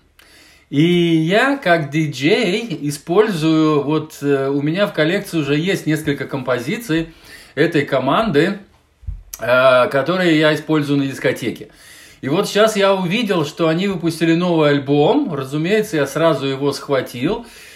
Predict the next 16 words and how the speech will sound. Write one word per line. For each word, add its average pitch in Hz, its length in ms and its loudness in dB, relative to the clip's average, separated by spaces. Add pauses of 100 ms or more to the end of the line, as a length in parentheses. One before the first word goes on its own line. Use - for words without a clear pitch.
(140)
и 135 100 -4
начал 185 380 0
слушать, 170 460 -4
потому 143 300 -2
что 143 300 4
для 135 180 -4
меня 185 340 0
этот 170 240 -2
как 151 260 -2
бы 143 300 0 (300)
уже 147 320 2
известное, 147 760 0
известное 151 540 0
имя, 143 380 0
Кинг 170 320 -2
Фиша. - 520 -6